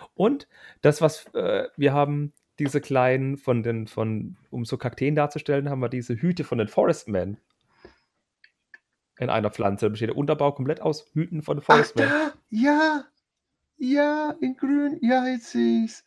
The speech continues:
Speaker 2: Ist ja geil.
Speaker 1: Das ist halt mega gut.
Speaker 2: Ist ja cool.
Speaker 1: Ja.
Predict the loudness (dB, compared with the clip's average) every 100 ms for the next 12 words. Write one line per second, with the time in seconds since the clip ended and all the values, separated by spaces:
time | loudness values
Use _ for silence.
0 | _ 4 4 0 0 0 -2 -4 -4 -6
1 | -8 -6 -6 -2 -2 0 0 0 -2 -2
2 | 0 0 0 -6 -4 -4 -6 -10 -12